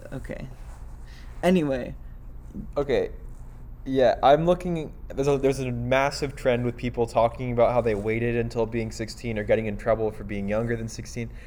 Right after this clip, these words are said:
Speaker 2: So maybe it was, like, a social thing, like, not a legal thing, but, like, a taboo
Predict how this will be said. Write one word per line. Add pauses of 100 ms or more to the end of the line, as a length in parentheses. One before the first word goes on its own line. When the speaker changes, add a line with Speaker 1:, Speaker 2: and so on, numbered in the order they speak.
(140)
Speaker 2:
So
maybe
it
was,
like, (260)
a
social
thing,
like,
not
a
legal
thing,
but,
like,
a
taboo